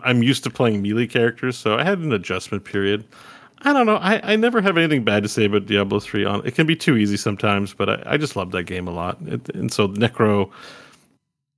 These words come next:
it's more of that, <laughs> you know. It's, like, the abilities are very spammy. Like, I've got, I can explode corpses, I can suck blood, I can,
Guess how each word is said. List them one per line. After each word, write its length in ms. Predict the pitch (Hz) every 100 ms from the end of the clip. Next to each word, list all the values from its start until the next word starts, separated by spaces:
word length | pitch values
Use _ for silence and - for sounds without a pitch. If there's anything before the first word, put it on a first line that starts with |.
| _ - -
it's 240 | 113 - 101
more 300 | 90 95 95
of 140 | 92
that, 380 | 82 87 87 -
<laughs> 0 |
you 80 | 180
know. 200 | 175 190
It's, 240 | - 151 - - - - 113 _ -
like, 200 | 135 120
the 120 | 147
abilities 380 | 120 147 143 131
are 100 | 117
very 240 | 117 123
spammy. 600 | - - 110 110 113 123
Like, 160 | 117 127
I've 260 | 113 104
got, 280 | 104 104 110
I 40 | 113
can 120 | 110
explode 400 | 98 - 123 113
corpses, 720 | 120 110 - 113 107 - - - _ _ - _ _ -
I 100 | 98
can 320 | 92 92 85
suck 300 | - 107 -
blood, 400 | 98 95 95 - - - - -
I 80 | 90
can, 400 | - 85 85